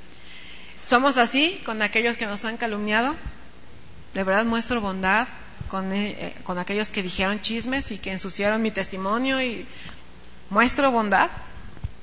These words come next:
¿Soy bondadosa con aquellos que nomás parece que no les caigo bien?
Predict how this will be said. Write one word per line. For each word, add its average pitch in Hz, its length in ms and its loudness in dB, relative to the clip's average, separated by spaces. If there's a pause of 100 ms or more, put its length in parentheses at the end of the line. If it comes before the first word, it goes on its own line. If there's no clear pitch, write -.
(1400)
¿Soy 269 760 4
bondadosa 220 580 4
con 208 180 0
aquellos 226 400 0
que 185 160 -6
nomás 180 420 -2
parece 247 280 4
que 208 120 -2
no 208 120 0
les 226 140 2
caigo 220 220 0
bien? 220 300 -2